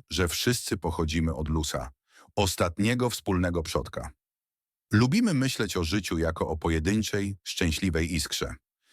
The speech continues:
Ale co, jeśli abiogeneza, początek życia, jest w rzeczywistości łatwa? Istnieją eksperymenty sugerujące, że podstawowa chemia życia nie jest tak trudna do uruchomienia. Jeśli to prawda,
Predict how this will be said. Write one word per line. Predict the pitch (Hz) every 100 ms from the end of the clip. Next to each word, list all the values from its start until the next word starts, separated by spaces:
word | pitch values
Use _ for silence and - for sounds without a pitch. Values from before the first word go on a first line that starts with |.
| _ _
Ale | - 107 110
co, | - 180
jeśli | 110 95 - 98
abiogeneza, | 101 110 113 98 98 95 76 69 80 - _ -
początek | 90 113 117 90 71
życia, | 85 78 85 78 - _ _ -
jest | 87 87
w | 82
rzeczywistości | 95 90 85 82 - 85 - 92
łatwa? | 80 78 85 87 - _ _ _ _ _ _ _
Istnieją | 131 113 - 139 202 190
eksperymenty | 127 - 117 101 104 123 -
sugerujące, | 95 107 98 95 95 113 117 95 82
że | 87
podstawowa | 90 92 - 87 120 117
chemia | 92 117 113 87
życia | 85 90 87 82 82 _ _
nie | 98 127 175
jest | -
tak | - 87
trudna | - 85 78 73
do | 73
uruchomienia. | 73 71 - 67 64 60 - _ _ _ - -
Jeśli | - 107
to | 127
prawda, | - 196 151 71